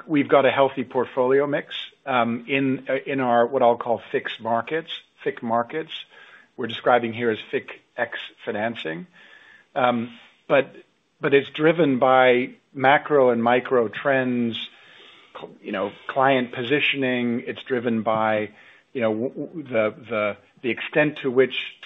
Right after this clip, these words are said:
structured transactions are happening in any one of those product areas. So it, it does move around, but we think of it as a healthy portfolio mix.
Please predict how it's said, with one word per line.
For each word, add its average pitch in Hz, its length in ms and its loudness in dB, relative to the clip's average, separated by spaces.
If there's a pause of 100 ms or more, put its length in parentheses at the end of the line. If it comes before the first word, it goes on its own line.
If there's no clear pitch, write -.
(120)
structured 143 440 0
transactions 120 720 -2
are 113 100 -2
happening 123 420 -6
in 117 100 -4
any 117 200 0
one 120 220 0
of 117 80 -2
those 110 220 -4
product 139 460 0
areas. 101 440 -4
So 123 140 0
it, 110 100 -4 (280)
it 135 180 0
does 147 280 4
move 127 280 0
around, 110 580 -4 (360)
but 131 100 0
we 131 120 2
think 156 200 0
of 151 80 4
it 139 80 4
as 135 120 2
a 135 60 2
healthy 135 280 0
portfolio 127 460 -4
mix. - 220 -14